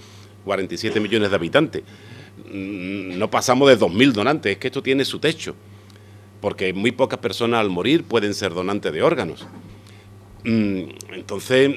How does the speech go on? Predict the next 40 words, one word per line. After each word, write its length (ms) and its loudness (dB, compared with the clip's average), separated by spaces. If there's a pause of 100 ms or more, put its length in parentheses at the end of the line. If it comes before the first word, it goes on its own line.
(560)
esa 220 -6
cifra 520 -2 (100)
es 120 2
la 200 2
más, 400 -2
la 240 2
mayor 320 0
cifra 440 -6 (520)
de 120 2
donaciones 520 2
de 80 6
órganos 320 4
en 80 2
el 100 -2
mundo. 400 0 (240)
Es 120 0
que 100 2
detrás 360 2
de, 320 2 (460)
de, 1120 -6
de 100 -4
España 340 -2
está 180 0
Estados 340 -2
Unidos, 340 0
con 140 -2
treinta 300 -2
y 60 -2
dos 160 6
donantes 400 4
por 160 2
cada 200 4
millón 220 2
de 100 2
población. 480 -2 (600)
Claro, 240 4
en 260 2
números, 540 2 (580)
bueno, 200 -2
Alemania 600 0